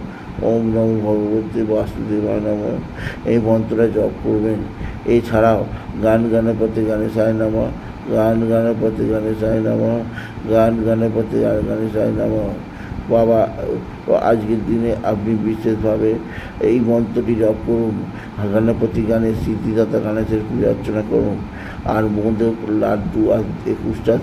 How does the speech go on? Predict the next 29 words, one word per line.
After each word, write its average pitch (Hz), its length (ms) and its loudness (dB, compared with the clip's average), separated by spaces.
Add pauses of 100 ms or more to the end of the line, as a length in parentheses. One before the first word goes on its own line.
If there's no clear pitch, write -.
দুর্বা 107 400 0
দিতে 117 240 -2 (580)
ভুলবেন 107 440 2
না। - 80 -6 (460)
সুতরাং 143 420 2
আজকের 113 320 2
এই 110 140 4
ভিডিওয়ে 117 340 2 (400)
আমি 120 180 2 (140)
বৃশ্চিক, 113 420 -4 (160)
সিংহ 117 220 0 (200)
রাশির 113 340 2 (100)
প্রত্যেক 120 440 -2
জাতক 107 440 -2
জাতিকে 110 340 -2 (140)
জানালাম 107 380 0 (440)
আজকের 110 440 2
দিনটা 113 360 0
তারা 110 240 4
যেন 110 180 -2 (160)
পিঙ্ক 113 280 0
কালারের 110 440 4
পোশাক 113 300 -2 (100)
পরে 107 200 2 (440)
এবং 113 200 4 (400)
আজকের 113 440 2
দিনে 113 260 0
তারা 113 240 4
যেন 113 240 0